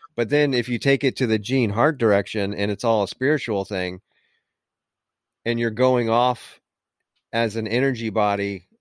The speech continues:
actually investigating other worlds, like, wh-, how is the memory stored? You're, you, you're not of form.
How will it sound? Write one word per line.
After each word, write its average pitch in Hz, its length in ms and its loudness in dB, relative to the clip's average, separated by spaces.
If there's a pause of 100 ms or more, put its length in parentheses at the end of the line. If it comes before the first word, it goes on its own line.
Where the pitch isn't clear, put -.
(360)
actually 113 580 -2
investigating 104 1000 -4
other 107 280 -2
worlds, 98 680 -2 (1000)
like, 113 220 -4 (420)
wh-, - 60 -20 (200)
how 156 300 0
is 131 160 -2
the 131 100 -2
memory 127 460 -2
stored? 90 480 -12 (1800)
You're, 131 220 -4
you, 127 320 -4
you're 127 180 0
not 135 240 0
of 123 220 -2
form. 101 580 -4